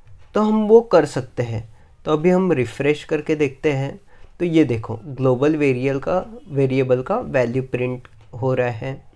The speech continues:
और अगर हम ये ग्लोबल वेरिएबल को इस फंक्शन के अंदर यूज़ करना चाहते हैं,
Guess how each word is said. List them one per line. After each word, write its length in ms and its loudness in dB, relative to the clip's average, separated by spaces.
और 140 4
अगर 380 6
हम 280 0
ये 120 2
ग्लोबल 640 2
वेरिएबल 680 2
को 300 -2
इस 160 -8
फंक्शन 540 0
के 120 -2
अंदर 540 0
यूज़ 260 -2
करना 300 6
चाहते 360 0
हैं, 320 -2